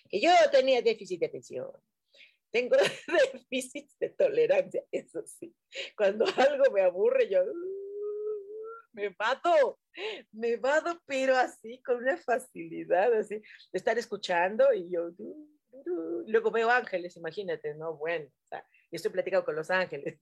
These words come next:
<laughs> Entonces, ¿qué te digo? Es bastante, bastante, bastante divertido. No olviden que, eh, hagamos sesión.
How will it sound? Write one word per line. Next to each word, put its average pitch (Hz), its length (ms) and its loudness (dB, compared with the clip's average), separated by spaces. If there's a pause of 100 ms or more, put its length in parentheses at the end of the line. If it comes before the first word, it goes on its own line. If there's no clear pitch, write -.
<laughs> - 1200 -12
Entonces, 359 640 2
¿qué 370 140 4 (220)
te 320 100 4
digo? 311 460 6
Es 269 240 4
bastante, 254 1000 -2 (400)
bastante, 233 800 0
bastante 214 640 -4
divertido. 170 720 -8 (640)
No 240 720 0
olviden 214 1080 -6 (400)
que, 196 500 -4
eh, 170 380 -6
hagamos 180 600 -8
sesión. 262 760 0